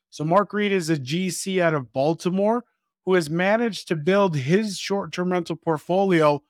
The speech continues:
literally from the ground up. He specializes in construction of essentially revitalizing some of these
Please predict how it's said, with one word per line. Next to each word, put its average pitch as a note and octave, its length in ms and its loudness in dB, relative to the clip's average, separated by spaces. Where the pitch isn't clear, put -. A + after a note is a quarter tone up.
literally A#3 720 4
from F#3+ 260 -2
the F3+ 100 -2
ground E3+ 480 0
up. D#3+ 280 0
He G3 140 -4
specializes F#3+ 1000 0
in F#3 300 -6
construction D#3+ 1000 -2
of D#3 420 2
essentially G#3+ 480 0
revitalizing D#3 1600 0
some E3+ 240 0
of E3 80 -4
these D#3 240 -2